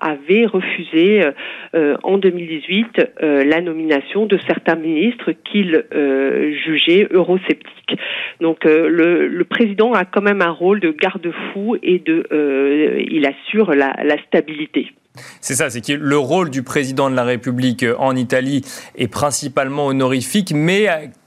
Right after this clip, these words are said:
Speaker 2: quand même la possibilité de mettre son veto sur certains membres du gouvernement et donc d'agir sur la politique qui pourrait être mise en place ensuite par le gouvernement.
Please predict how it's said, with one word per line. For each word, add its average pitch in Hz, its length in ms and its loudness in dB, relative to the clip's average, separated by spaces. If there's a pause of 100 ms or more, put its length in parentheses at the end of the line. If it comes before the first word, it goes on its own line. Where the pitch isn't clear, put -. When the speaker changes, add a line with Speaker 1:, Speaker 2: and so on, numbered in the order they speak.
(160)
Speaker 2:
quand 160 140 2
même 165 180 -4
la 131 140 0
possibilité 147 880 0
de 147 140 0
mettre 147 200 -2
son 135 180 -2
veto 143 360 -2
sur 156 160 -2
certains 131 280 0
membres 143 180 -2
du 127 100 -2
gouvernement 131 480 0
et 175 80 -2
donc 131 240 0
d'agir 139 540 -2
sur 180 240 0
la 131 100 2
politique 147 460 -4
qui 135 120 -6
pourrait 123 240 0
être 123 180 -2
mise 139 200 -2
en 127 120 0
place 156 280 -2
ensuite 139 300 -6
par 131 100 2
le 120 80 -6
gouvernement. 113 540 -2